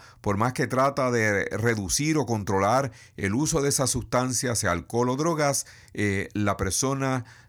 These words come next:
no, no, no vence, no, no, no logra, eh, ser airoso en su esfuerzo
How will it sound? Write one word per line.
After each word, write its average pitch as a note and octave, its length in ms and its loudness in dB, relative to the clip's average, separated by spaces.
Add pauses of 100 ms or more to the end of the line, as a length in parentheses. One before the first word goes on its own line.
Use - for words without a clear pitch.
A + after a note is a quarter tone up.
no, A2 760 -2
no, A2 480 -4
no A#2 220 0
vence, A2+ 500 0
no, F#2+ 220 -2
no, A2 440 -4
no A2+ 300 -4
logra, A#2+ 480 0 (240)
eh, G#2 160 -2
ser C3 400 0
airoso A2+ 720 0 (300)
en F#2+ 160 0
su G#2 160 0
esfuerzo A#2 880 0